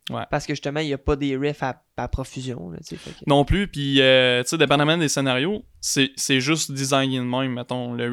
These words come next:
Speaker 1: ref va passer, je sais pas moi, toutes les quinze minutes ou les demi-heures.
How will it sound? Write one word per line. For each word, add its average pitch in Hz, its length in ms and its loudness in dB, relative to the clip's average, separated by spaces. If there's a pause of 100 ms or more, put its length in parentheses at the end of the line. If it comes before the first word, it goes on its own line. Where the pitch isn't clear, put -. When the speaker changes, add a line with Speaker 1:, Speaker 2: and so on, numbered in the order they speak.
Speaker 1:
ref 139 120 2
va 131 80 0
passer, 120 340 -2
je 127 80 -6
sais 123 100 -6
pas 127 180 -6
moi, 127 420 -8
toutes - 160 -14
les 127 100 -6
quinze 131 260 -4
minutes 131 240 -4
ou 131 40 -8
les 123 100 -6
demi-heures. 120 540 -4